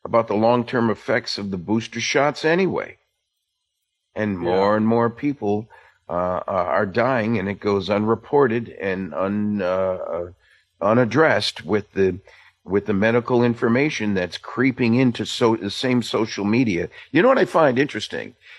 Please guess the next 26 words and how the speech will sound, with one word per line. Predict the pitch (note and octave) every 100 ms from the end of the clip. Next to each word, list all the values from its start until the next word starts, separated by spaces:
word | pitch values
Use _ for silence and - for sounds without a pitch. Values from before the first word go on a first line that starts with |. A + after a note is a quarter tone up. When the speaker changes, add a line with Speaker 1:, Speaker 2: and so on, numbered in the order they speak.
| -
Speaker 1:
is | B2 A2+
that | A#2+
a | G#2+
lot | G2+ G#2+ C3 F3+ G3
of | C#3
the | A#2 A2 G#2 - - _
truth | - - G#3+ A3
tellers, | - B2 E2+ A#1 A1 - - _ - -
doctors, | G#2+ - - - C2+ -
medical | F#2 A#2 D#3+ D#3+
professions, | - B2+ - C3 C#3+ - C#2 - - - - _ -
uh, | G#2+
even | B2 D#3+ D#3+ A#2+ E2+
doctor | G2 A#2+ C#3+ B2+ G#2+
groups | F2+ A#2+ D3+ - - - _ - _
that | A#2 G#2+
are | G#2
trying | - C3 D3 C#3
to | A#2+
come | - B2
out, | C3 B2+ - _ - - -
uh, | A2 G#2+ F2+ F2 - C#2+ F2 - G#2+
to | - A#2
pro-, | B2+ A2+ G#2 G2+
to, | - A#2 G#2 G2+
uh, | G2+ G#2